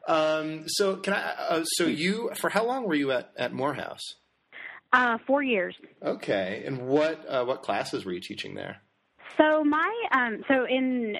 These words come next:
Speaker 1: academics, you have what's called a line. So that's sort of the, the specialty that, that the professor who has that job fills.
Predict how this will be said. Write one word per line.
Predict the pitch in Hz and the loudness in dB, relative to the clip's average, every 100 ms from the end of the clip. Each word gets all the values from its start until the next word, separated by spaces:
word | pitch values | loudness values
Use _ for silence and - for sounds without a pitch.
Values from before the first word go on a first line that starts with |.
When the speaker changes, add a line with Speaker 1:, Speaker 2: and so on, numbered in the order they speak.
| - | 0
Speaker 1:
academics, | 240 247 226 220 | 2 2 0 2
you | 220 | 2
have | 202 | 2
what's | - | 2
called | 208 | 0
a | 190 | 2
line. | 185 190 190 196 214 214 - - | 2 2 2 2 0 2 2 4
So | 220 196 | 2 2
that's | 190 - | 0 0
sort | 202 | 2
of | 185 175 | 2 2
the, | 180 180 | 0 2
the | 185 185 | 0 0
specialty | - 196 196 190 185 | 4 4 2 0 4
that, | 180 180 | 2 4
that | 185 185 - - | 2 2 -4 -4
the | 190 | 0
professor | 190 185 190 202 | 2 2 2 2
who | 185 | 2
has | 185 180 | 2 4
that | 180 175 | 2 2
job | 190 170 180 180 | 2 2 2 0
fills. | 185 170 180 | 0 2 2